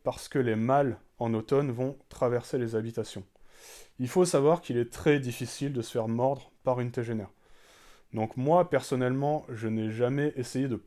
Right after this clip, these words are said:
provoquer une morsure. Par contre, je n'ai jamais vraiment de scrupule à manipuler une tégénère à main nue si j'ai rien d'autre sous la main, hein. Je n'ai jamais été mordu par une tégénère, même si j'en ai déjà manipulé à main nue.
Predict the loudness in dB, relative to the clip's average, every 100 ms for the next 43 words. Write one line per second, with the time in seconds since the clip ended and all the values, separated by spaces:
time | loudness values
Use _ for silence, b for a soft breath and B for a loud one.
0 | -12 -2 0 0 0 0 0 -2 -2 -2
1 | -2 0 -2 -2 -4 -4 -6 b b b
2 | b -2 2 2 2 0 0 0 0 -4
3 | -6 -6 0 2 2 2 0 -2 -2 -2
4 | -2 0 -2 -2 -2 0 0 0 0 -2
5 | 0 -2 -4 -8 -6 -4 -4 -4 -2 0
6 | 0 -2 -6 b b b b b b b
7 | -2 2 2 2 2 2 2 0 -4 0
8 | 0 2 0 -2 -4 -6 _ _ -2 -2
9 | 0 -2 -4 -4 -4 -8 -14 -20 b b
10 | b -6 0 0 0 -4 -2 -2 -2 0
11 | 0 0 -2 -4 -4 -4 -2 -2 -4 -6